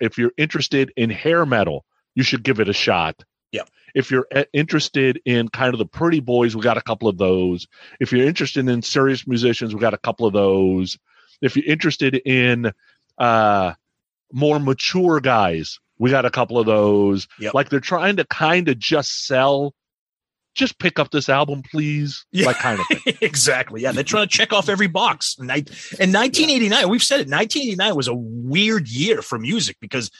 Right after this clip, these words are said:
Speaker 2: it was kinda like, you could say it was the peak or, like, the down curve of hair metal,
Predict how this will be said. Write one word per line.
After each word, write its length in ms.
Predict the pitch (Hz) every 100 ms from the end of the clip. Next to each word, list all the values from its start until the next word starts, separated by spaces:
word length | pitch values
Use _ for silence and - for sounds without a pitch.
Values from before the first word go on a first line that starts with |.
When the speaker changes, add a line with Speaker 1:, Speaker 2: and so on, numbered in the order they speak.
| - - - -
Speaker 2:
it 100 | 156
was 200 | 196 -
kinda 240 | 185 185
like, 300 | 160 139 - _ _ _ _ _ _ _ -
you 100 | 175
could 140 | 185
say 120 | -
it 100 | 190
was 120 | 170 139
the 100 | - -
peak 320 | - 196 170
or, 100 | 151
like, 220 | 135 123
the 140 | 135 110
down 500 | - 151 175 165 143
curve 460 | - 139 120 110
of 140 | 123 101
hair 260 | - 180
metal, 360 | 151 110 101